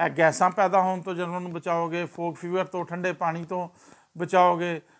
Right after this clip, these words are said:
ਸਬਜ਼, ਸਿਰਫ ਸਬਜ਼ ਚਾਰੇ ਤੋਂ ਬਚਾਓਗੇ, ਤੇ ਇਨਸ਼ਾ ਅੱਲਾਹ ਤਾਲਾ ਫਿਰ ਤੁਹਾਡੇ ਜਾਨਵਰ ਸਿਹਤਮੰਦ ਰਹਿਣਗੇ ਤੇ ਉਹਨਾਂ ਦੀ ਪ੍ਰੋਡਕਸ਼ਨ 'ਚ, ਪੈਦਾਵਾਰ 'ਚ, ਚਾਹੇ ਉਹ ਦੁੱਧ ਦੀ ਹੈ ਜਾਂ ਗੋਸ਼ਤ ਦੀ, ਉਹਦੇ 'ਚ ਫਰਕ ਨਹੀਂ ਆਏਗਾ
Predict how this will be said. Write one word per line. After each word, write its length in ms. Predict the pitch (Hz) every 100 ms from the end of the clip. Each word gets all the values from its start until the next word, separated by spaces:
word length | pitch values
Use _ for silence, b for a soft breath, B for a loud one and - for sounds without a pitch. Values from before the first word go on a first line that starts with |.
| b
ਸਬਜ਼, 340 | - 160 180
ਸਿਰਫ 200 | 190 196
ਸਬਜ਼ 280 | 147 165 165
ਚਾਰੇ 240 | 170 160 170
ਤੋਂ 120 | 185
ਬਚਾਓਗੇ, 560 | 165 165 170 160 160 - b b b
ਤੇ 180 | 170 170
ਇਨਸ਼ਾ 220 | 165 160
ਅੱਲਾਹ 160 | 156 156
ਤਾਲਾ 240 | 160 156
ਫਿਰ 160 | 143 143
ਤੁਹਾਡੇ 260 | 160 147
ਜਾਨਵਰ 440 | 147 143 156 160 151 _ b b
ਸਿਹਤਮੰਦ 500 | 190 208 214 202 185
ਰਹਿਣਗੇ 460 | 185 175 165 165 - b b
ਤੇ 100 | 175
ਉਹਨਾਂ 340 | - 185 170
ਦੀ 200 | 156 160
ਪ੍ਰੋਡਕਸ਼ਨ 600 | 151 175 165 170 - 180
'ਚ, 100 | 151
ਪੈਦਾਵਾਰ 600 | 165 175 156 160 160 160
'ਚ, 100 | 143
ਚਾਹੇ 280 | 160 165 151
ਉਹ 60 | 151
ਦੁੱਧ 300 | 135 180 156
ਦੀ 160 | 170
ਹੈ 40 | 151
ਜਾਂ 180 | 156 143
ਗੋਸ਼ਤ 340 | 156 151 147
ਦੀ, 160 | 151 151
ਉਹਦੇ 180 | 147
'ਚ 80 | 143
ਫਰਕ 520 | 139 151 147 196 240 - b b b
ਨਹੀਂ 300 | 165 170 151
ਆਏਗਾ 280 | 110 113